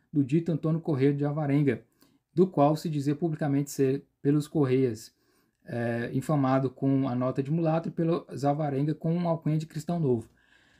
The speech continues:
Aí você tem o indício que poderia ser o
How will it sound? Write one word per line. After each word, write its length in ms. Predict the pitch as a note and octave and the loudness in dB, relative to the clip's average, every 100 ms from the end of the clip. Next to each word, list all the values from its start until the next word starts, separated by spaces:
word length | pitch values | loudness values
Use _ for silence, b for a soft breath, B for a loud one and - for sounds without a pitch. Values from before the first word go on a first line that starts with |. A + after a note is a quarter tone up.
| b | b
Aí 280 | b D3+ F#3 | b 4 6
você 360 | G#3+ F#3+ G#3+ - - - - | 4 0 0 -4 -16 -10 0
tem 320 | F#3 G#3+ - - | 4 4 2 0
o 120 | F#3 | 4
indício 360 | G#3+ - F#3+ - | 4 4 0 -2
que 80 | E3 | -4
poderia 560 | - C#4 D#4 G3 C4+ | 0 2 2 4 4
ser 400 | - - D#3 A#3 - _ _ | 2 2 4 2 -4 _ _
o 60 | _ | _